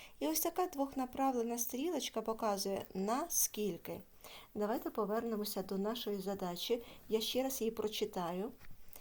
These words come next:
Але не пишіть на вкладці, я зроблю це для того, щоб нам було зручніше. У класі десять дівчаток і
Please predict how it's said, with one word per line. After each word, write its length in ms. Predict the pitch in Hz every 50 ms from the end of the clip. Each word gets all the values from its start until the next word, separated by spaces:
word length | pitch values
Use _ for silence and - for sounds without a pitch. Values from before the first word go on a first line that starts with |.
| - - - - -
Але 360 | - - 214 220 226 277 320 311 -
не 240 | - 214 233 254 302
пишіть 360 | - 262 262 - 247 226 233
на 120 | 240 233
вкладці, 440 | 233 233 - 202 175 165 - - 185
я 180 | 185 190 185 185
зроблю 460 | - 190 185 190 185 202 202 254 349
це 200 | - - - 190
для 160 | 185 - 185
того, 240 | 185 - 269 277 254
щоб 260 | - - - 175 190
нам 180 | 185 196 220 220
було 160 | 196 180 180 180
зручніше. 640 | 185 185 180 - - - 175 165 170 - - 180 175 - - - - - - - - -
У 140 | - 220 226
класі 640 | 226 - 233 226 226 214 208 - - - 208 190 185 185 - - - - - - - - - - - - - - -
десять 560 | - 208 202 220 240 370 415 - - 262 202 165
дівчаток 880 | 196 220 190 - - - - 185 170 165 170 - - 196 240 - - - - - - - - - - - - - - - - - - - - - - - - - - - - - - - - - - - - - - - - - - - - -
і 220 | 220 233 294 440